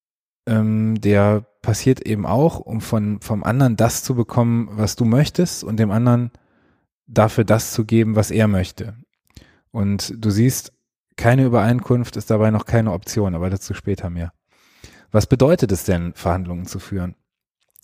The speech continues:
Die Kommunikation in der Verhandlung ist wie ein Experiment,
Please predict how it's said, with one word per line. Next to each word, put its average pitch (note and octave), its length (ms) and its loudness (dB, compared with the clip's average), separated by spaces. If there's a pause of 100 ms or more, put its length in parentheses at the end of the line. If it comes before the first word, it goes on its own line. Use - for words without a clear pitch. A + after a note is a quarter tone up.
(140)
Die G#2 80 -2
Kommunikation A#2+ 840 2
in C3 140 -4
der C3+ 100 2
Verhandlung C3 640 -2
ist G#2+ 220 -10
wie B2+ 140 2
ein B2 180 -2
Experiment, G2+ 840 -2